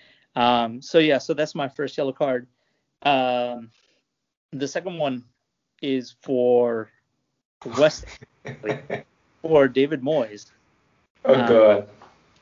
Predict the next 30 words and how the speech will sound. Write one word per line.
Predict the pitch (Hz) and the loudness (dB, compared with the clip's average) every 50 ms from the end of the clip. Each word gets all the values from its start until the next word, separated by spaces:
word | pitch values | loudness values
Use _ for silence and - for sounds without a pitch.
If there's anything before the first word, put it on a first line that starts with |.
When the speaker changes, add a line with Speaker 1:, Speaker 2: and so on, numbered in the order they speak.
| _ _ _ _ | _ _ _ _
Speaker 1:
I | 151 160 151 | -4 -4 -2
mean, | 156 160 156 143 139 135 127 120 135 - _ _ _ _ _ _ _ _ _ _ | -4 -6 -6 -6 -6 -8 -8 -12 -14 -16 _ _ _ _ _ _ _ _ _ _
we, | 175 135 131 156 180 185 175 170 - - _ | -10 -2 0 0 0 0 -4 -10 -12 -12 _
you | 170 156 175 | 0 2 4
know, | 170 151 143 131 | 4 6 4 4
we've | 127 135 143 131 | 0 0 -2 -2
talked | - 156 143 143 _ | -4 -6 -6 -4 _
about | 175 139 131 131 123 127 131 127 | -6 -4 0 0 0 0 0 -2
it, | 127 127 131 135 _ _ _ _ | -4 -6 -8 -10 _ _ _ _
obviously, | 139 123 117 117 113 - - 127 120 117 117 117 _ _ _ _ _ _ | -8 -8 -8 -8 -10 -12 -10 -10 -8 -10 -10 -12 _ _ _ _ _ _
with | 135 123 123 120 117 120 _ _ _ _ _ | -2 2 2 2 2 0 _ _ _ _ _
Arsenal | 135 127 - - 131 123 120 | -8 -8 -6 -4 -2 -2 -2
coming | 120 - 135 127 120 120 | -2 -4 -4 -4 -4 -2
back, | 110 127 123 120 117 _ _ | 0 0 0 0 -2 _ _
but | 127 120 110 113 _ _ _ _ _ _ _ _ _ _ _ _ | -4 -4 -4 -6 _ _ _ _ _ _ _ _ _ _ _ _
how | - - 147 165 | -2 2 2 2
do | 185 | 2
you | 202 208 202 | 2 -4 -4
go | 151 143 139 120 123 139 | -2 -2 0 2 4 2
up | 147 143 _ _ _ _ | 2 2 _ _ _ _
three | - 123 120 143 151 143 135 _ - | -8 -6 -4 -4 -6 -6 -6 _ -2
oh | 123 123 127 120 110 107 104 _ _ _ _ | 2 2 4 2 2 -4 -12 _ _ _ _
and | - 123 120 117 110 | -14 -12 -12 -12 -6
just, | 113 123 123 123 - - | -2 0 0 0 -2 -4
like, | 143 127 117 113 _ | -6 -6 -6 -6 _
completely | - 123 113 _ _ _ _ 131 123 127 131 135 131 135 - _ _ 127 127 123 123 120 120 113 113 110 _ _ _ _ - - _ _ _ | -10 -10 -10 _ _ _ _ -6 -4 -2 0 0 0 -2 -4 _ _ -6 -4 -4 -4 -8 -10 -12 -14 -16 _ _ _ _ -20 -20 _ _ _
butcher | 143 151 139 - 143 123 113 107 _ _ _ _ _ _ _ _ _ _ _ _ - | 2 2 2 2 0 0 -2 -2 _ _ _ _ _ _ _ _ _ _ _ _ -20
that | 117 113 123 127 113 117 - - | -6 0 2 2 2 2 -2 0
lead, | 131 120 120 117 110 107 104 - - | 0 2 2 2 0 -2 -6 0 2
like, | 120 110 107 104 101 | 4 4 4 2 0